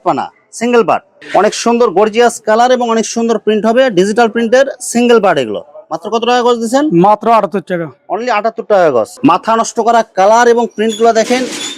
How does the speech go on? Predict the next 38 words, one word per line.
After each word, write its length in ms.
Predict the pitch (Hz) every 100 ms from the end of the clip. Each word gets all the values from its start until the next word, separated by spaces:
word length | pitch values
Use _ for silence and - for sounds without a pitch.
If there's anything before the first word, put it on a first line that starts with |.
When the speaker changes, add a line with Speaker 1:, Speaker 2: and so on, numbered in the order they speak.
| 185
Speaker 1:
এসব 180 | - 220 -
কালার 220 | 220 240 190
যে 80 | 226 226
দেখবেন, 260 | 240 226 233
নেওয়ার 180 | 233 226
জন্য 120 | 240 240
একদম 160 | 220 226
পাগল 200 | 214 214 208
হয়ে 120 | 190
যাবেন। 160 | 160 147
দেখেন, 180 | 131 110 - 147
আড়াই 140 | 185 226
হাত 100 | -
পানা 160 | 240 247 185
ডিজিটাল 280 | 208 240 226
প্রিন্টের 260 | 240 233 240 -
সিঙ্গেল 240 | 220 233 233
পার্টের 260 | 233 285 294 - - _ 139
ডিজিটাল 280 | 208 247 233
প্রিন্টের 220 | 220 220 202
গজ 140 | 190 -
কাপড়। 260 | 127 101 - _ 151
মাত্র 140 | 165 220
কত 100 | 233
টাকা 120 | 247 247
গজ 80 | 247
দিচ্ছেন? 220 | 185 202
Speaker 2:
মাত্র 160 | 226 294 240
আটাত্তর 240 | 214 202 -
টাকা। 180 | 180 160 - _ 170
Speaker 1:
Only 180 | 233 262 208
আটাত্তর 280 | 233 233 -
টাকা 200 | 214 190 156
গজ। 140 | 113 - _ -
চমৎকার 480 | 190 220 - 247 247 - 214
কালার 360 | 220 240 247 240
এবং 100 | 233 220
চমৎকার 400 | 214 226 226 233